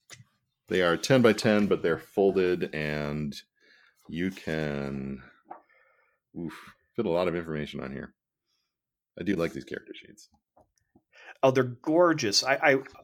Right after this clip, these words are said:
Speaker 2: I, I don't know quite how people are to get extra copies, especially since the Visley kits they just announced are sold out.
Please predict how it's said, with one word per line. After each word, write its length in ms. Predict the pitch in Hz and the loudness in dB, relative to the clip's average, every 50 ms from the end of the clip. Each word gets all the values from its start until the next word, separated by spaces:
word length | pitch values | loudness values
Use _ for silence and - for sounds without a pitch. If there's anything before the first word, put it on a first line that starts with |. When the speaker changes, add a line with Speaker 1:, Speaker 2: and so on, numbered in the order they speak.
| - - - _ - | -20 -20 -14 _ 0
Speaker 2:
I, 180 | - 135 143 - 151 | 4 4 4 4 4
I 60 | 139 | 4
don't 180 | 143 175 190 | 6 6 4
know 120 | 185 170 165 | 4 2 0
quite 380 | - - - - 156 151 160 156 | -2 -6 -2 2 4 4 4 2
how 140 | - - 147 | 2 0 0
people 280 | - - 151 151 147 139 | 0 0 -2 2 2 2
are 60 | 135 | 2
to 60 | 135 | 2
get 240 | 135 139 - - - - | 2 0 0 -2 -4 -2
extra 320 | 139 135 - - - 135 | -2 -2 -2 -2 -2 -2
copies, 640 | - - 131 127 123 - 156 165 175 - - - - - _ - | -2 0 0 0 0 0 0 -2 -2 -4 -4 -8 -8 -12 _ -8
especially 380 | 135 - - 147 135 - - 139 | -6 -2 2 2 2 2 2 -2
since 220 | - - 139 131 | -2 0 -2 -2
the 100 | 131 131 | 0 0
Visley 320 | 113 131 135 131 139 143 139 | 0 0 0 2 2 2 2
kits 300 | 135 - 156 147 151 - | 2 0 -2 -2 -2 0
they 100 | - 135 | -2 -2
just 220 | 131 139 131 - 143 | 0 0 -2 -2 0
announced 220 | 135 131 135 - | -2 -2 0 -2
are 80 | 107 107 | -4 -2
sold 280 | - - 127 120 117 110 | -2 -2 -2 -2 -2 -2
out. 200 | 104 131 - | -2 -4 -4